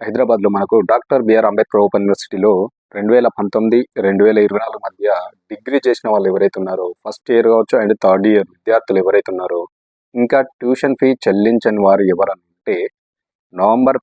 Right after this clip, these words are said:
పదమూడు లోపు చెల్లించాలని చెప్పేసి విద్యార్థి సేవల విభాగం డైరెక్టర్ డాక్టర్ వై, వై వెంకటేశ్వర్లు గారు అయితే తెలపడం అయితే జరిగింది. చూసుకోండి,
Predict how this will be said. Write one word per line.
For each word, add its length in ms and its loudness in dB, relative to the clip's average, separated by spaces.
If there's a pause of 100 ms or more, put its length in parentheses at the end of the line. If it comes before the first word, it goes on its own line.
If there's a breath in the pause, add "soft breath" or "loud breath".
పదమూడు 360 0
లోపు 160 0 (100)
చెల్లించాలని 540 -2
చెప్పేసి 380 -8 (500)
విద్యార్థి 420 0 (100)
సేవల 280 4 (140)
విభాగం 420 0 (460)
డైరెక్టర్ 540 0
డాక్టర్ 320 -2 (520)
వై, 100 2 (180)
వై 100 4 (100)
వెంకటేశ్వర్లు 580 0
గారు 140 -2
అయితే 180 0 (400)
తెలపడం 400 -4
అయితే 180 -4
జరిగింది. 260 -4 (100)
చూసుకోండి, 420 0